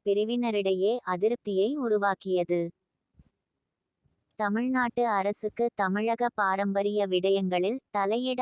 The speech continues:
அனுமதி உண்டா என்றும் கேள்விகள் எழுப்பப்பட்டன. ஆகத்து இருபத்து மூன்று, இரண்டாயிரத்து பதினொன்று இல் தமிழக அரசு மீண்டும் சித்திரை ஒன்றை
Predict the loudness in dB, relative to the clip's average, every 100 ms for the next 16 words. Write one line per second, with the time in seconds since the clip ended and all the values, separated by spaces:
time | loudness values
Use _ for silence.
0 | 0 0 0 0 -2 -2 -4 -2 0 2
1 | 2 2 0 -2 -2 -2 -2 0 0 2
2 | 0 0 -2 0 0 0 -2 -2 -4 -2
3 | -2 -4 -6 -12 _ _ _ _ _ _
4 | _ _ _ -2 0 0 0 -2 0 2
5 | 4 2 2 2 4 2 2 2 0 0
6 | -2 0 2 2 2 2 0 0 0 0
7 | 0 2 2 0 2 2 2 0 -4 -2
8 | -2 0 0 0 0 2 2 -2 -2 -2
9 | 0 0 0 0 -2 -4 -4 -4 -4 -2
10 | -2 0 0 0 0